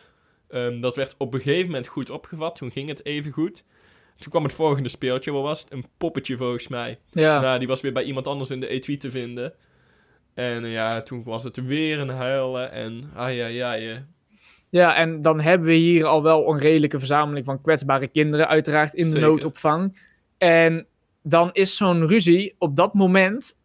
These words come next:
Speaker 2: ook echt wel flink, zeg maar.
Speaker 1: Mhm.
Speaker 2: En, eh, je kan natuurlijk boos zijn over iets. En er wordt ook heel veel geleerd op basisscholen hoe je moet omgaan met zulke woede.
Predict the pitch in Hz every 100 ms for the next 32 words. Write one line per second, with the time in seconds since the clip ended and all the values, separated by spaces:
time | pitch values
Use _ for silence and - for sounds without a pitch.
0 | _ 202 180 - 180 - 185 180 180 175
1 | - _ _ _ _ _ - 214 190 139
2 | - - 131 - 143 110 98 - 143 135
3 | 156 160 156 - _ _ _ _ - 160
4 | 147 151 180 175 196 160 131 170 175 190
5 | 202 196 202 185 180 226 - - _ _
6 | - 151 151 151 147 151 156 160 160 156
7 | 175 147 156 147 139 135 156 160 160 160
8 | 156 147 - 165 147 143 135 135 - 170
9 | 175 - 175 196 220 - _ 165 - 190
10 | 180 175 170 139 143 180 180 196